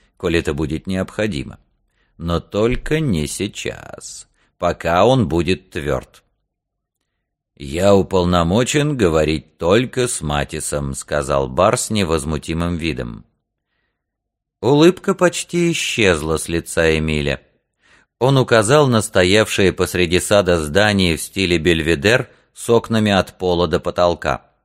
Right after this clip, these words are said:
Ряды тщательно ухоженных кустов и цветов окружали его со всех сторон. «Господин Матис находится в своём бельведере.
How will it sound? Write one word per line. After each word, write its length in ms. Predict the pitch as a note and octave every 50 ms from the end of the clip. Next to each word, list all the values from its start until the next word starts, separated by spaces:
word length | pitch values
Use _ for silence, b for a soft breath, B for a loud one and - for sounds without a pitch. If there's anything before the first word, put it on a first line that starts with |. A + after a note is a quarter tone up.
| b b b b b b b
Ряды 420 | F#2 F#2+ G#2 B2 B2 C3 F3 F#3
тщательно 680 | F#3 - - - C#3 D3+ D3+ - C3+ B2 A#2+ A#2 A2
ухоженных 580 | G2 E2+ - - A2 A#2 G2 G#2 G2+ F#2+ E2+ -
кустов 600 | _ - F#2 F#2+ - - - - G#2+ G#2 F#2 -
и 60 | F2 D2
цветов 600 | - - D#2+ D#2+ D2 - - B2 C#3 C#3 - _ _ _ _
окружали 680 | - A2+ G#2 - - G2+ G2 F2 D2 D#2 E2 E2 D#2+ F2
его 240 | F2+ F#2 F#2 G2+ G2
со 180 | - G2 G2
всех 280 | - - - C#2+ C2 -
сторон. 480 | - - - D#2 D2 C2+ B1+ A#1 G#1 _ _ _ _ _ _ _ _ _ _ _ _ _ _ _ _ _ _ _ _ _ _ _ _ _ _ _ _ _ _
«Господин 640 | E2+ E2+ G#2+ A2 - - - G#2+ G#2 G2 A2 A#2 B2+
Матис 500 | C#3+ E3 F#3+ F#3+ - F3 E3 D3 - -
находится 600 | G#2 G#2+ G#2 - - D3+ D#3+ E3 D#3 - - C3+
в 80 | A#2 -
своём 460 | - - D#2+ D#2+ D#2+ E2 F#2+ A2+ A2
бельведере. 720 | G#2 G2 F2+ D#2+ D#2+ C#2 C#2+ C#2+ C#2+ C#2 C#2 C#2 - _